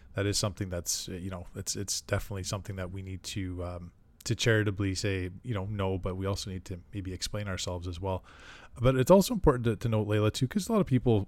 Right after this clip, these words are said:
work in the secular world. You may have coworkers that are friends that are, that are living this lifestyle. Uh, even if they're not Catholics, they're not Christian, not even baptized, nothing like that, we also need to decline those invitations as well and charitably explain our position as well, right?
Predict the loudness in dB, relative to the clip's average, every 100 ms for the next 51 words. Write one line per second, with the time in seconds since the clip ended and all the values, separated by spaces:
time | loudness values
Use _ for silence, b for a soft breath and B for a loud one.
0 | 4 6 6 4 2 2 2 4 2 4
1 | 4 6 4 b b b b 2 6 6
2 | 6 2 2 2 2 2 4 4 2 2
3 | -2 -2 2 2 2 0 -2 0 0 -2
4 | -2 -2 -2 -4 -2 0 0 0 b b
5 | b -8 0 4 4 6 4 4 2 2
6 | 0 0 0 -4 -4 -8 -6 -4 -4 -2
7 | -2 0 -2 -2 -2 -2 2 2 2 0
8 | 0 0 -4 -4 -6 -6 -4 0 0 -2
9 | b b b b 6 8 8 8 2 0
10 | -2 -2 -2 2 2 2 -2 -2 -2 -2
11 | 0 0 0 -2 -2 -2 0 0 0 -6
12 | -12 -4 -2 0 -2 -6 -8 -10 -14 _
13 | _ 8 8 8 4 0 -2 -2 0 2
14 | 2 2 2 0 -2 -6 -4 -2 0 0